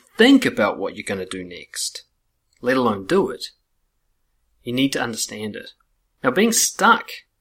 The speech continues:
in the release phase can mean being stuck in any three of these stages. You're stuck collecting information. For example, you do a lot of therapy to learn lots and lots about yourself, or you do a lot of personality assessments, or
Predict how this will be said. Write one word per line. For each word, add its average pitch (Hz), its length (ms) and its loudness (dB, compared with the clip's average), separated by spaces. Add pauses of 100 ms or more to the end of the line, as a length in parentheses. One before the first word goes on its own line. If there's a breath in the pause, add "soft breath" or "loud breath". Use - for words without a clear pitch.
in 127 120 -6
the 120 80 0
release 104 340 -2
phase 87 520 -12 (880)
can 139 160 -2
mean 135 220 4
being 131 220 -2
stuck - 280 -2
in 123 80 -4
any 120 200 -2
three 113 260 -4
of 104 60 -4
these 107 160 -4
stages. 123 520 0
You're 113 80 -6
stuck - 300 -2
collecting 123 460 -4
information. 110 800 -6 (560)
For 120 100 -4
example, 113 480 0
you 107 220 -6
do 107 260 -4
a - 20 -4
lot 117 220 2
of - 240 -6
therapy 117 460 0
to 101 120 -10
learn 110 300 -6
lots 110 320 -6
and 110 80 -10
lots 104 200 -10
about 104 260 -4
yourself, 107 520 -6
or 98 180 -20 (520 loud breath)
you 113 100 -10
do 113 160 0
a 107 60 2
lot 107 160 2
of - 80 -12
personality 117 720 2
assessments, 98 840 -6
or 101 220 -8